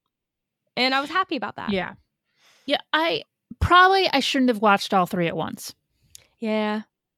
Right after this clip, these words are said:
Speaker 2: 'Cause I really liked the pilot. The second episode, I don't really <laughs> remember that much, 'cause by the third episode, I'm like, "Oh, I don't like this episode at all."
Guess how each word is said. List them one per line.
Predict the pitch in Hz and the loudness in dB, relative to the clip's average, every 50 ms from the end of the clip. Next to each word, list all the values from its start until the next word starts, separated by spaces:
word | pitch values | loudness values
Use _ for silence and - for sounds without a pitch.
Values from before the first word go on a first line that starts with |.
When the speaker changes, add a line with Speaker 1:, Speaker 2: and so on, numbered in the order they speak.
| _ _ _ _ _ _ _ _ _ _ _ _ _ _ _ _ _ _ _ _ _ _ - - - - - - - - | _ _ _ _ _ _ _ _ _ _ _ _ _ _ _ _ _ _ _ _ _ _ -20 -20 -20 -20 -20 -20 -18 0
Speaker 2:
'Cause | - 247 233 | 2 4 4
I | 247 247 | 6 4
really | 240 220 208 214 247 277 285 294 302 302 | 2 0 -2 -2 -2 -2 0 0 2 2
liked | 294 277 269 254 - | 2 2 2 0 -2
the | 247 247 | -6 -4
pilot. | - 214 185 175 175 180 180 - - _ _ _ _ _ _ _ _ _ _ _ _ _ _ _ _ _ _ - | 0 0 2 2 2 2 0 -2 -6 _ _ _ _ _ _ _ _ _ _ _ _ _ _ _ _ _ _ -6
The | 240 240 | -6 -6
second | - - 262 262 - 277 254 240 | -2 0 0 0 0 0 0 2
episode, | 254 240 - 226 - - 226 214 208 202 196 190 180 196 - _ _ _ _ _ - | 2 2 0 -2 -2 0 2 2 4 4 2 2 0 -4 -8 _ _ _ _ _ 0
I | 190 185 175 170 165 160 160 156 - _ _ _ _ _ _ _ - - 226 | 2 4 4 4 4 2 0 -2 -6 _ _ _ _ _ _ _ -20 -20 -10
don't | - - - 226 240 - - _ _ _ _ _ _ | -6 -4 -2 0 -2 -2 -4 _ _ _ _ _ _
really | - 254 254 269 269 262 277 277 269 269 277 302 285 302 - | -8 -6 -6 -4 -2 -2 0 0 2 4 4 4 4 4 4
<laughs> | 277 | 4
remember | 285 285 240 233 247 254 254 254 277 | 2 2 4 2 0 0 2 4 4
that | 262 254 240 - | 4 4 4 4
much, | 247 254 247 254 - - | 4 2 2 2 0 0
'cause | - 226 196 185 | 0 0 0 0
by | - 220 208 208 | 2 2 2 2
the | 208 208 | 2 0
third | - - 214 214 214 | 0 0 0 2 2
episode, | 220 - 233 - - 233 226 226 220 | 0 0 -2 -2 0 0 2 2 0
I'm | 196 185 | 0 0
like, | 180 175 170 - | -2 -2 0 2
"Oh, | 180 180 | 2 4
I | 180 190 | 4 4
don't | 208 208 | 2 2
like | 196 190 - | -2 -2 -4
this | - 180 - | -4 -4 -4
episode | 185 - 202 170 180 170 | -4 -4 -4 -2 -2 -2
at | 165 165 165 | 0 0 0
all." | 160 160 - - | -2 -2 -4 -8